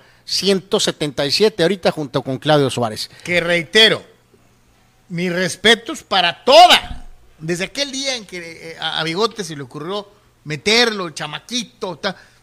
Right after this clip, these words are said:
Speaker 2: gran carrera.
Speaker 1: Sí, llevarlo, que, que, que aparte sí es un mérito de la Volpe,
Speaker 2: Gran
Speaker 1: ¿no?
Speaker 2: carrera.
Speaker 1: Que usó el modo de ese de llevar a un jugador joven
Speaker 2: Ajá.
Speaker 1: a foguearse, ¿no?
Speaker 2: Pero sí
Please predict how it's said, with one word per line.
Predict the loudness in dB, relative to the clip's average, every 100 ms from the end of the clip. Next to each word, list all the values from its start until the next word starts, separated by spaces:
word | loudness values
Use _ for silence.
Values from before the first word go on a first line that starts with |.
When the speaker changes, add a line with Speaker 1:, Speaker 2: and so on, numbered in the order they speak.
| _ _ _ _ _ _ _ _ _ _ -20 -20 -8
Speaker 2:
gran | -2 0 0 -2
carrera. | -4 -2 -2 -2
Speaker 1:
Sí, | 2
llevarlo, | 6 6 4 -2
que, | -6
que, | -2 -2
que | 0
aparte | 0 0 0 -2
sí | -2
es | 0
un | 0
mérito | 2 2 2 0
de | 0
la |
Volpe, | 0 0
Speaker 2:
Gran | 2 2 0
Speaker 1:
¿no? |
Speaker 2:
carrera. | -4 -4 -6 -4
Speaker 1:
Que | 0
usó | 2 2
el | 2
modo | 0 0 2 2 0
de | -4
ese | -6
de | -6 -6
llevar | -2 0
a | -2
un |
jugador | -2 -4 -2 -4
joven | -4 -2 -2 -4 -6
Speaker 2:
Ajá. | -6 -6 -10 -10
Speaker 1:
a | 0 4 4 2
foguearse, | -4 -2 -2 -4 -10
¿no? | -8
Speaker 2:
Pero | -4 -4 -4 -8 -12 _ _ _ _
sí | -14 -10 -8 -8